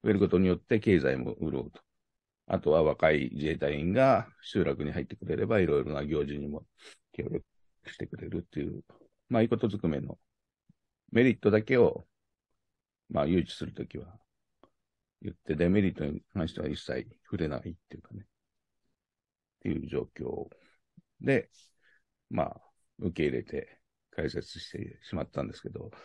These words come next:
当初はミサイル部隊っていうことは隠されてて、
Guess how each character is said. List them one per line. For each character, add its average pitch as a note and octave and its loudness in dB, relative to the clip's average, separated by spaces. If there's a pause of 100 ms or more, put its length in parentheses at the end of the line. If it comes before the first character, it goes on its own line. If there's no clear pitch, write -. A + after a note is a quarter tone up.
(360)
当 F3+ 4
初 F3 0
は C#2 6
ミ F#2+ 2
サ A#2 8
イ A#2+ 8
ル B2 2
部 - -4
隊 B2 8
っ - 0
て - -6
い C#2+ 2
う - 2
こ - 0
と - -6
は - -8
隠 - -10
さ A2 2
れ F2+ 4
て - -6
て、 F#2 -2